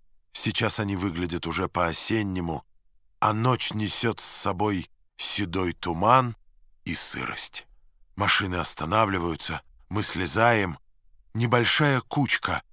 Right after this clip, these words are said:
в которой смешались остатки многих подразделений. У бортов машины тёмные силуэты людей. Они выкрикивают номера полков и рот. И каждый раз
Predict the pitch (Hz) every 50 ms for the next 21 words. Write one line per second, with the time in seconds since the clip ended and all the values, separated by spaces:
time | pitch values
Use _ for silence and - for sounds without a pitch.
0 | _ _ - - - - 113 - 120 113 110 - - 110 110 104 - 131 123 120
1 | 120 113 - - _ _ _ _ _ - 110 - - - - - 117 104 - -
2 | - 110 101 101 104 104 92 85 85 - - 95 85 90 85 82 71 71 87 85
3 | 82 82 78 71 62 58 - - - _ _ - _ _ _ _ _ _ - 113
4 | 104 107 107 98 - - 120 104 - - 104 98 98 - - 135 127 113 98 85
5 | - - - - - - - - 135 120 113 107 107 107 101 - - - 110 107
6 | 107 101 95 - - 98 92 92 82 85 85 67 60 - - - - _ _ _
7 | _ - - - 120 123 131 127 110 120 107 - - 143 151 - - 120 107 110
8 | 104 - - 110 113 110 113 113 113 104 - - 107 101 90 - - 127 117 -
9 | - - - 110 101 92 95 87 80 - - - - _ - _ _ _ _ _
10 | _ _ _ _ _ _ _ _ - - 107 - - - 135 123 107 104 104 107
11 | 104 123 135 131 - - -